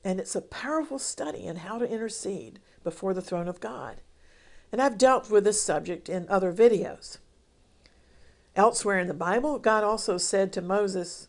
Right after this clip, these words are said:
"Stand aside, Moses, I'm going to destroy this nation, and I'll make another nation through you."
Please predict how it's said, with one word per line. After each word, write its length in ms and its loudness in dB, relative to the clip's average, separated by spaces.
"Stand 760 4
aside, 520 4
Moses, 380 2
I'm 220 2
going 160 4
to 80 0
destroy 680 8
this 280 -4
nation, 560 -4
and 140 4
I'll 160 8
make 260 4
another 380 8
nation 480 2
through 240 6
you." 500 6